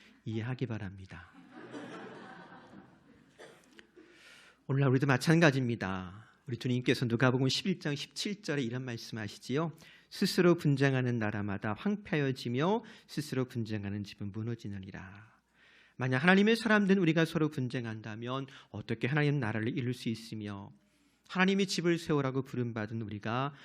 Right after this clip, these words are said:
서로 대립한다면 어떻게 교회를 세울 수 있을까요? 빌립보서 사 장 이 절 말씀 보니까 이렇게 이르세요. "내가 유도-, 유오디아와, 유오디아를 권하고 순두개를 권하노니 주 안에서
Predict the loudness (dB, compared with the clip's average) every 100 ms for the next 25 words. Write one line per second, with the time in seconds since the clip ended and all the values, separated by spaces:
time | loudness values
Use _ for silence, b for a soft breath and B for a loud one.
0 | B -14 -6 -4 -2 -4 -6 -10 -8 -8
1 | -8 -8 -10 B -12 -10 -6 -2 -2 -2
2 | -4 -4 -6 -6 -8 -6 -10 -8 -12 -12
3 | -14 -14 -18 -20 -20 _ _ _ _ _
4 | _ b b b 4 4 6 4 4 4
5 | 6 4 6 4 4 0 -2 -2 -2 -4
6 | -4 -2 -4 -2 -2 -2 -4 -4 -4 -4
7 | -8 B B B 6 8 8 6 6 6
8 | 8 8 8 6 6 6 2 2 -2 -10
9 | _ _ 4 8 8 8 6 6 2 0
10 | 0 2 2 2 -2 -4 -2 0 2 2
11 | 2 0 -4 -2 0 4 4 2 B B
12 | -8 -4 -4 -4 -4 2 2